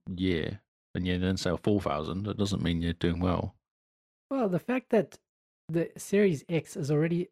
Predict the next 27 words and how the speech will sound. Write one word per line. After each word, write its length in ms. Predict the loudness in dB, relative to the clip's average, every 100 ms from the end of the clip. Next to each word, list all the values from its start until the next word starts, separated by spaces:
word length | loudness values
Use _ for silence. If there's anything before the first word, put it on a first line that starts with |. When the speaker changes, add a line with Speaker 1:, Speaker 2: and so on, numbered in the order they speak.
| _
Speaker 2:
over, 360 | -2 0 2 0
like, 260 | 0 0
the, 160 | 0 0
the 120 | 2
Xbox 400 | -2 -2 -2 -4
Series 400 | 0 2 2 0
has 140 | -4 0
already 300 | 0 0 0
overtaken 680 | 0 -2 0 -2 0 -2 -2
the 80 |
entire 500 | -2 -4 -2 0 0
Xbox 460 | 0 -4 -4 -4 -2
One 380 | 0 0 0 -4
generation 680 | -2 0 2 2 0 -4 -6
sales 540 | -4 -4 -6 -10 -16 _ _ _ _ -2 4
Speaker 1:
Yeah, 260 | 6 6
Speaker 2:
means 120 | 6 6
Speaker 1:
by, 140 | 8
Speaker 2:
that 100 | 6
Speaker 1:
like, 120 | 4
thirty 200 | 2 2
thousand, 480 | 2 2 2 0 -2
like, 140 | -2 0
thirty 200 | 2 2
percent 240 | 2 2
more 160 | 2 2
already. 320 | 2 0 -2